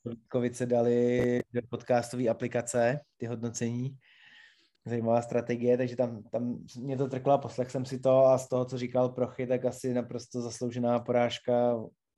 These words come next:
On říkal od první do šedesáté minuty, no, takže se hol někdy takhle stane, no, že myslím si, že tam holky jeli sebevědomí, že byly připravený, vím, že tomu věnovali hodně času,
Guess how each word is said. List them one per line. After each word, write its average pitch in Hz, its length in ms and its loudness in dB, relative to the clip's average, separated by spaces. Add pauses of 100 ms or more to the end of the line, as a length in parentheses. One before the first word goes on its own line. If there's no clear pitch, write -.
(200)
On 117 140 -10
říkal 117 240 0
od 113 140 -2
první 123 220 0
do 117 80 0
šedesáté 117 500 -2
minuty, 123 340 0
no, 101 180 -2
takže 104 400 -6 (1200)
se - 100 -4
hol 127 160 4
někdy 127 240 4
takhle 127 260 4
stane, 135 300 4
no, 110 160 0
že 110 360 -2 (440)
myslím 120 220 -10
si, 110 60 -10
že 120 100 -2
tam 120 140 0
holky 120 300 0
jeli 123 200 4
sebevědomí, 120 840 0
že 123 100 -6
byly 120 220 -4
připravený, 120 760 0
vím, 113 160 -2
že 117 100 -10
tomu 120 200 -2
věnovali 117 380 4
hodně 120 240 0
času, 123 500 -4